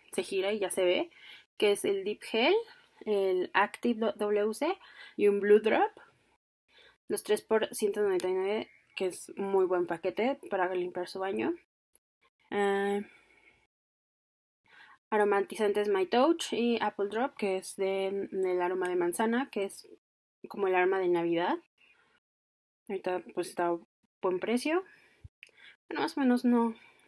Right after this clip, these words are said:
es como la gran oferta, sinceramente. Mm, Stop Insect, este es para ahuyentar los insectos de su hogar. Este igual es muy bueno. Están tres por ciento noventa y nueve, es una buena promoción.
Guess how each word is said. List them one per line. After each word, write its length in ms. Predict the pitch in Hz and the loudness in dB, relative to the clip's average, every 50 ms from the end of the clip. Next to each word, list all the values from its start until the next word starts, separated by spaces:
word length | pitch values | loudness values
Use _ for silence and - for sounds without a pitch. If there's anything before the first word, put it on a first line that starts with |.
| - - | -12 -10
es 160 | 202 202 - | -10 -10 -10
como 240 | - 220 214 202 190 | -10 -8 -6 -4 -2
la 160 | 185 185 180 | -2 -4 -4
gran 240 | 190 185 180 185 185 | -4 -6 -6 -6 -8
oferta, 340 | 185 - - - - - 180 | -10 -10 -12 -14 -14 -16 -14
sinceramente. 600 | - 190 185 - - - - - - - 226 _ _ _ _ _ _ _ _ _ _ _ _ _ _ _ _ _ _ _ _ - | -12 -12 -10 -10 -10 -10 -10 -12 -14 -14 -18 _ _ _ _ _ _ _ _ _ _ _ _ _ _ _ _ _ _ _ _ -8
Mm, 340 | - 220 226 233 226 233 214 - | -4 -2 0 0 0 0 -2 -4
Stop 340 | 220 214 - - 214 214 | -6 -6 -2 -2 0 2
Insect, 420 | 208 220 220 226 269 285 302 - - | 2 2 2 2 2 -2 -2 -2 -6
este 260 | - 214 208 - 202 | -8 -6 -4 -2 -4
es 80 | 220 220 | -4 -4
para 540 | _ - 220 208 208 214 220 226 247 - _ _ _ _ | _ 0 0 2 2 2 0 -2 -4 -8 _ _ _ _
ahuyentar 560 | - 208 208 196 190 196 190 190 190 196 190 190 | 2 2 2 2 2 0 0 -2 -2 -2 -4 -2
los 220 | 196 202 196 - | -4 -4 -4 -4
insectos 500 | 208 185 175 185 180 - - 185 180 175 | -6 -6 -6 -6 -8 -6 -6 -6 -6 -6
de 160 | 185 180 170 | -8 -10 -8
su 140 | - - 180 | -6 -4 -4
hogar. 360 | 165 170 175 180 - - 349 339 - - | -4 0 2 2 2 2 2 -2 -6 -14
Este 260 | - 214 - - - 190 | -14 -14 -10 -8 -8 -6
igual 260 | 185 180 170 170 170 | -4 -2 -2 -2 -2
es 100 | 170 185 | -2 -4
muy 140 | 180 180 180 | -6 -6 -6
bueno. 440 | 180 190 202 214 226 240 285 370 - _ _ _ _ _ _ _ _ _ _ _ _ _ _ _ _ _ _ _ _ _ _ _ _ _ _ _ _ - | -4 -2 -2 0 0 0 -2 -2 -6 _ _ _ _ _ _ _ _ _ _ _ _ _ _ _ _ _ _ _ _ _ _ _ _ _ _ _ _ -12
Están 360 | - 214 - - 202 190 185 190 | -12 -12 -8 -6 -4 -4 -2 -2
tres 260 | 190 185 185 175 - | -2 -4 -4 -6 -4
por 240 | 202 196 190 196 - | -2 -2 -2 -2 -4
ciento 260 | - 208 190 190 190 | -6 -8 -6 -4 -4
noventa 320 | 190 180 175 170 170 175 | -4 -4 -4 -6 -6 -4
y 40 | 170 | -4
nueve, 260 | 180 185 185 190 208 | -2 -2 -2 -2 -4
es 140 | 233 233 - | -4 -4 -6
una 160 | 202 190 190 | -8 -8 -8
buena 320 | 175 - 180 175 180 175 170 | -8 -8 -8 -6 -6 -8 -8
promoción. 600 | - 170 180 190 - - 208 214 240 302 320 | -8 -8 -8 -6 -4 -2 0 0 0 -2 -4